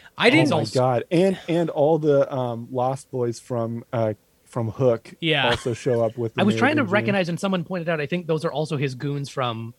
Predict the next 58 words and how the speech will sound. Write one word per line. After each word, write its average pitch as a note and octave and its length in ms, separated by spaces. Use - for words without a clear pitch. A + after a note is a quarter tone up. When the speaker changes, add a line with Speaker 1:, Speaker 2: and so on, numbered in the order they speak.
Speaker 3:
the B2+ 80
second C3 280
movie, A#2+ 240
but A2+ 140
I A#2+ 40
didn't C3 180
recognize A2+ 540
them. G2 220
They B2 80
weren't, C3+ 180
like, A#2 220
recognizable B2+ 600
<laughs> - 0
enough C#3+ 200
for D#3+ 120
Speaker 1:
That B3 120
Speaker 3:
me. D4 60
Speaker 1:
was C#4+ 120
such A#3+ 360
Speaker 2:
Not - 160
Speaker 1:
a, - 20
Speaker 2:
at G#2+ 80
all. B2+ 220
Speaker 1:
I, A3+ 420
like, F#3 460
and F#3+ 200
it G3 140
was F3+ 100
Speaker 3:
I D#3 60
Speaker 1:
one G3+ 40
of - 20
Speaker 3:
also A3+ 100
Speaker 1:
those - 80
Speaker 3:
could A3 80
Speaker 1:
things F#3+ 100
Speaker 3:
not F3 200
tell F3+ 180
what E3 100
he D3+ 60
was C#3+ 160
saying B2 240
at A2 60
all. F#2 420
Speaker 1:
Yeah, E3 360
when F#3+ 200
he B3 140
showed A3+ 280
up D#3+ 300
and E3+ 220
Jillian F3 240
was D#3+ 160
like, D3 120
"Who F#3 140
is E3 140
that?" D3+ 240
I D3 80
was E3 140
like, D#3+ 160